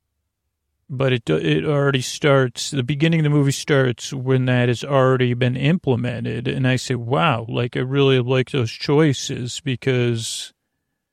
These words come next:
it has a lot more impact than if you showed the planning of it. They say, "Okay, that's not a way to start a movie.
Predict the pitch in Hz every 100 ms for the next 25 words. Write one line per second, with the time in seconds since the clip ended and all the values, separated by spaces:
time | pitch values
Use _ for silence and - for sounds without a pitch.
0 | _ _ _ _ _ _ _ _ _ _
1 | _ - 135 123 131 135 127 131 123 123
2 | 127 139 123 113 - 117 110 - - 123
3 | 117 110 - 139 143 143 131 120 117 120
4 | 120 127 127 135 127 - 123 123 - 120
5 | 131 127 143 135 131 123 131 120 - -
6 | 127 123 123 131 127 123 120 117 117 101